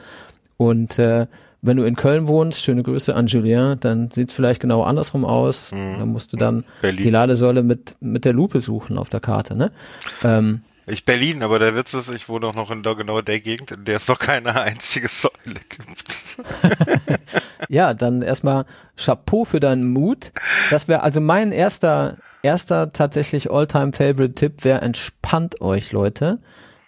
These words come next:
Speaker 1: Das hier, äh, ist Autofahren, ne? Das hier, das ist keine, keine
Speaker 2: Ja, aber, aber,
Speaker 1: Weltanschauung,
Speaker 2: aber, aber
Speaker 1: Religion oder Kulturwechsel, sondern erstmal entspannen und drauf freuen.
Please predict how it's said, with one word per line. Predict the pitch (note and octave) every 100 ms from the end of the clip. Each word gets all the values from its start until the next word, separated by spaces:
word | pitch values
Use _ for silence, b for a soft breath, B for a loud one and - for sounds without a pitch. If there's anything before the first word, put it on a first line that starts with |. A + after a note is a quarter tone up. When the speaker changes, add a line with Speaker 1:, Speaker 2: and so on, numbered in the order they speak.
| -
Speaker 1:
Das | C#3+ -
hier, | D#3 D#3 D#3+ E3 - b b b _ _ _ _ _
äh, | B2+ B2+ B2+
ist | C3 - - -
Autofahren, | C3 E3 - - G#2 G2+ G#2 G2+ -
ne? | A2+ D3+ A3 -
Das | B2
hier, | D3 C3+
das | B2+ B2
ist | - -
keine, | C3 C3 B2+ A#2+
keine | - B2
Speaker 2:
Ja, | D#3
aber, | D3+
aber, | -
Speaker 1:
Weltanschauung, | - - D3
Speaker 2:
aber, | C#3+ C3
aber | B2+
Speaker 1:
Religion | B2 A#2 B2+ D#3 D#3 D#3
oder | C3 B2
Kulturwechsel, | A#2+ C3 A#2+ D3+ E3+ B2 G#2+ - A#2
sondern | A2+
erstmal | E3+ - F#3
entspannen | C#3 - - G#2 G2 F2+ B B B _
und | A#2+ A#2+ -
drauf | - G#2+
freuen. | - - G#2 F#2+